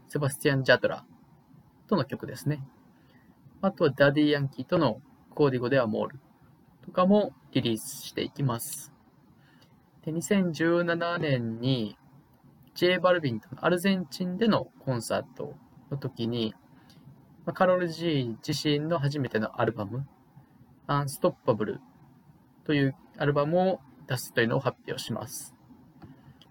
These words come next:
で、このアルバムの中には、コンスクジェラとか、オスーナとか、バッド・ボニーとか、ケビン・ロルダンとかとの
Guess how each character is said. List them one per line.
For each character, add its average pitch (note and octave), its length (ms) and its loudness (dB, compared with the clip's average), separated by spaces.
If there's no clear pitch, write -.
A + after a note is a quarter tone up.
で、 A3 100 4
こ G#3 220 0
の G#3 340 0
ア G3+ 60 8
ル G3 80 2
バ F#3 140 2
ム F#3 80 -6
の F#3+ 80 -12
中 F3+ 300 2
に A#2 120 0
は、 A#2+ 480 6
コ - 160 -6
ン C3+ 100 -2
ス - 120 -12
ク C#3 100 -2
ジ C3+ 120 2
ェ D3 100 6
ラ B2 140 4
と - 100 -10
か、 G#2+ 320 4
オ C#3 80 -4
ス - 160 -2
ー C#3 80 4
ナ A#2 100 0
と - 120 -14
か、 C3 340 -2
バ A#2 140 2
ッ - 20 -20
ド・ - 100 -20
ボ B2+ 140 4
ニ A2 120 -2
ー - 20 -16
と A2+ 100 -8
か、 D3 340 4
ケ D3+ 120 -4
ビ C#3 180 2
ン・ C#3 40 -2
ロ C#3 200 4
ル B2 100 -2
ダ C#3 180 4
ン G#2 60 -2
と - 100 -14
か - 220 -4
と A3 100 0
の C#3+ 200 2